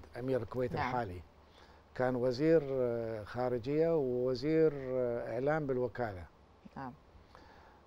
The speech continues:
Speaker 1: وقال، آه، يعني: "إحنا عاوزينك ت-، تكون رئيس تحرير مجلة العربي."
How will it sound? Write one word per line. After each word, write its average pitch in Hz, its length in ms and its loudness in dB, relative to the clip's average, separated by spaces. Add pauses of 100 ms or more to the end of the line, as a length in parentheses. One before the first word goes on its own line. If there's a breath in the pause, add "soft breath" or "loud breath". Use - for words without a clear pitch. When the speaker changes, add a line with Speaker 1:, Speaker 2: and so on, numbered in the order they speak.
(160)
Speaker 1:
وقال، 147 800 4
آه، 123 680 0 (760)
يعني: 113 640 -8 (800)
"إحنا 127 220 -6
عاوزينك 127 360 0 (160)
ت-، 110 260 -4
تكون 117 380 -8 (140)
رئيس 120 300 -4
تحرير 117 280 -4
مجلة 117 440 -6
العربي." 104 460 -8